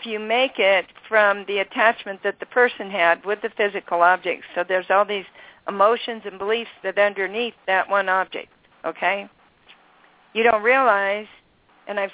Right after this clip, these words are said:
seen this, I've worked this years and years and years, whether I've been with billionaires,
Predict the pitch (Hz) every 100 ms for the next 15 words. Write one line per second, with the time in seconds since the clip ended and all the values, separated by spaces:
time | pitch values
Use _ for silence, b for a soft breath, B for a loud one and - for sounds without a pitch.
0 | - 233 202 180 - 190 202 196 190 180
1 | - - 180 226 202 180 185 180 190 175
2 | - 180 202 175 160 185 185 180 175 185
3 | 175 170 _ b b _ 240 233 220 190
4 | 180 180